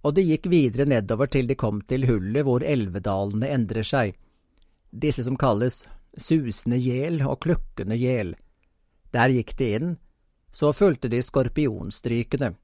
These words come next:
De møtte talløse skorpioner, men ingen stakk dem. Så kom de til vannet igjen, til blod, Blodelven. De vadet over, men drakk ikke.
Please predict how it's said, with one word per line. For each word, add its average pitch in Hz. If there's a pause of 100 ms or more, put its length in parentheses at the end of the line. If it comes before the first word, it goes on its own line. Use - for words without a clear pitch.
(760)
De 127
møtte 135
talløse 113
skorpioner, 131 (140)
men 127
ingen 131
stakk -
dem. 104 (1700)
Så 170
kom 147
de 175
til 165
vannet 104
igjen, 170 (200)
til 131
blod, 120 (480)
Blodelven. 113 (840)
De 117
vadet 117
over, 120 (320)
men 147
drakk 107
ikke. -